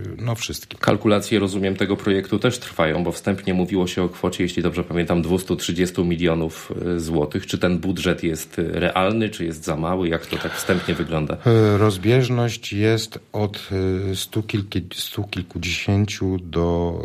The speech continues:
Speaker 1: dwustu, o ile dobrze pamiętam, siedemdziesięciu milionów. Czyli to jest taki zakres, ale to są wszystkie warianty, prawda? Czyli my nie wiemy jeszcze,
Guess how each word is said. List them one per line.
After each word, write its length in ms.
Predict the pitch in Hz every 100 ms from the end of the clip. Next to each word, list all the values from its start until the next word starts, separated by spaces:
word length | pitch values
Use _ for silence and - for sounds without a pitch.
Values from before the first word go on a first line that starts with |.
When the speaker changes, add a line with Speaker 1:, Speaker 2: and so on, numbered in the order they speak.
| 78 80
Speaker 1:
dwustu, 840 | - - 90 95 - - 90 85 -
o 100 | 90
ile 180 | 87 85
dobrze 280 | 95 98
pamiętam, 500 | - 85 92 - 85
siedemdziesięciu 720 | 85 85 85 87 - 92 -
milionów. 800 | 85 85 85 87 85 87 123 127 - - - - - -
Czyli 340 | 101 95 98
to 160 | 98 107
jest 220 | 101 -
taki 220 | 101 95
zakres, 220 | 95 98 104
ale 100 | 101
to 80 |
są 160 | 104 104
wszystkie 420 | 98 123 - 110
warianty, 560 | 92 87 73 - - -
prawda? 420 | 90 80 95 120
Czyli 300 | - 101 104
my 160 | 98 107
nie 140 | 113
wiemy 320 | 120 107 80
jeszcze, 600 | 85 87 - 95 90 -